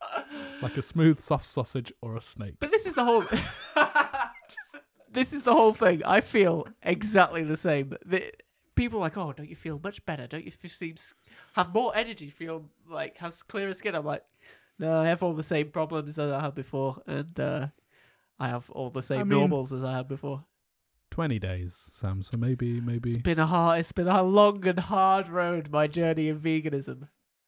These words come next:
Speaker 2: Chris, I hope I've been an inspiration for you and the listeners.
Speaker 1: You're always an inspiration to me.
Speaker 2: Well, thank
Speaker 1: What,
Speaker 2: you.
Speaker 1: with those stools?
Speaker 2: <laughs>
Speaker 1: Jeez, Christ. I can only dream. I can only dream of that.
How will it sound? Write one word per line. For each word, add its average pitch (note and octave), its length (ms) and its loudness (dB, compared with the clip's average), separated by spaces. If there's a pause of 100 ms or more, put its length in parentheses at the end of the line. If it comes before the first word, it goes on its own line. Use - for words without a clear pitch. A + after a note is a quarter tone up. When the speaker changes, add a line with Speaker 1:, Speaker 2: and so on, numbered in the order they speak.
(200)
Speaker 2:
Chris, B3+ 200 0
I A#3+ 60 8
hope G#3+ 220 10
I've F#3 100 6
been E3+ 160 0
an E3 80 2
inspiration D#3 580 0
for C#3+ 100 -8
you C#3+ 280 2
and E3+ 220 -4
the C#3+ 100 -6
listeners. B2+ 380 -10
Speaker 1:
You're F#3 100 2
always E3 260 2
an A2 80 -4
inspiration G#2 640 -8
to - 120 -14
me. A2+ 260 -6
Speaker 2:
Well, E3+ 220 2
thank D#3+ 180 4
Speaker 1:
What, D#3+ 140 2
Speaker 2:
you. C#3 120 -2
Speaker 1:
with C#3 200 -2
those F3+ 240 2
stools? C3 520 -4
Speaker 2:
<laughs> D4+ 220 -6
Speaker 1:
Jeez, C4 840 2
Christ. D#3 420 -4 (420)
I - 60 -14
can D#3 140 -2
only F3 140 0
dream. D3+ 360 2 (160)
I C#3+ 80 -6
can E3+ 140 -2
only F#3+ 180 2
dream C#3+ 300 2
of A#2 60 -2
that. C#3 180 -4